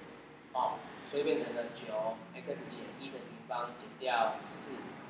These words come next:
，Y 减一的平方等于多少？三十六。然后下一步怎么做，你知道吗？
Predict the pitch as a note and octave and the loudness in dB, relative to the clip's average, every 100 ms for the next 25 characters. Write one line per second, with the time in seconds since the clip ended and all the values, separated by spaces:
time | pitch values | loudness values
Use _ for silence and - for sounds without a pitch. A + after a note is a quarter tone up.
0 | - - - - - - - C#3 A2+ A2 | -12 -14 -14 -16 -16 -16 2 4 4 2
1 | A2 B2+ - A#2+ A2+ A#2+ A#2+ - - A#2+ | -4 -6 -6 -8 -8 -6 -8 -8 -8 -8
2 | A2+ - - - G#2+ - G#2 - - - | -8 -10 -10 -4 -4 -4 -8 -12 -14 -16
3 | - - - - - - - - - - | -18 -18 -18 -18 -18 -18 -18 -16 -18 -18
4 | - - C#3 B2+ C3 A#2+ - - - - | -12 -2 0 2 2 2 0 -8 -12 -14
5 | - - - - - - - - - - | -16 -18 -18 -20 -20 -20 -20 -20 -14 2
6 | D3+ E3+ F3+ E3+ F#3 C#3 C3+ A2 - A#2+ | 6 10 10 10 4 2 2 2 2 2
7 | A2+ | 2